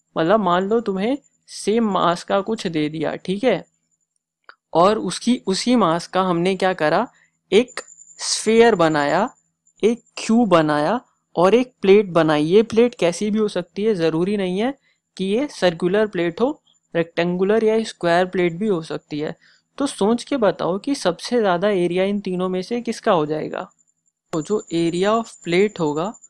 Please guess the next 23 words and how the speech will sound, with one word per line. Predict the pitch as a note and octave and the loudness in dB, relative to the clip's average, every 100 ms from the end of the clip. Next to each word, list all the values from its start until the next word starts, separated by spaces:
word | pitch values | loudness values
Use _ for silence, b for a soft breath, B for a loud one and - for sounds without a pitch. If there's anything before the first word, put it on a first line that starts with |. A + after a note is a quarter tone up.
| _ _ D#3+ | _ _ 0
वो | E3 | 0
क्या | G#3 G3 | 2 0
होगा, | F3 F3+ B3 | 2 2 0
सबसे | - D#3 - F#3 E3+ | 0 -4 -2 -2 0
ज़्यादा, | C#3+ C#3+ D3 - _ _ _ E3+ | 0 -2 -6 -6 _ _ _ -6
उसके | D#3+ - G#3+ | -6 0 0
बाद | F#3 F3+ A3+ - _ E3 | 4 2 0 -6 _ -4
area | E3+ E3+ F3+ F#3+ | -2 0 0 0
of | A3+ - - | -2 -6 -10
cube | F#3 G3+ | -8 -4
होगा | D#3+ D3 D#3 A3+ _ - - | -4 -2 -4 -4 _ -20 -10
और | G#3 A3 | -6 -4
सबसे | - D#3 - F#3+ A3 | 0 -2 -2 -2 -2
कम | F#3 F3+ G3+ | 0 0 0
एरिया | E3 E3 F3 F3+ | -4 -2 0 0
जो | F#3 | -2
होगा | E3 D#3 E3+ | -2 0 0
किसका | F3+ F3 - E3+ | -2 -10 -4 -2
होगा, | E3 G#3+ B3+ | 0 -2 -2
स्फीयर | - F#3 F#3 F#3+ | -4 0 2 2
का | F#3 | 0
होगा। | D3+ C#3+ - - b b b b - | -2 -2 -6 -14 b b b b -2
देखो | A3+ A#3 D#3+ | 0 2 0